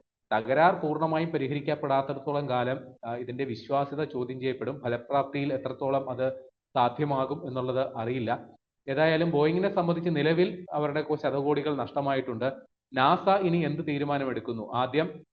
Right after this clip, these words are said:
ഒരു ടെസ്റ്റ് ഫ്ലൈറ്റ്, ആ, ഏപ്രിൽ ഉണ്ടാകും എന്ന് പറയുന്നു. അതിനുശേഷം മൂന്നെണ്ണം കൂടി,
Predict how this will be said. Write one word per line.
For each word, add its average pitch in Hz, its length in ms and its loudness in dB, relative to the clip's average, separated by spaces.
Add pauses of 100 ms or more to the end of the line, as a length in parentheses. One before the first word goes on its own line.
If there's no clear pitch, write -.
(240)
ഒരു 151 100 -4
ടെസ്റ്റ് 151 360 -4
ഫ്ലൈറ്റ്, 147 640 0
ആ, 135 240 4
ഏപ്രിൽ 135 680 -2 (100)
ഉണ്ടാകും 135 360 0
എന്ന് 139 120 -6
പറയുന്നു. 120 520 -4
അതിനുശേഷം 160 840 0 (640)
മൂന്നെണ്ണം 160 420 0
കൂടി, 151 460 -2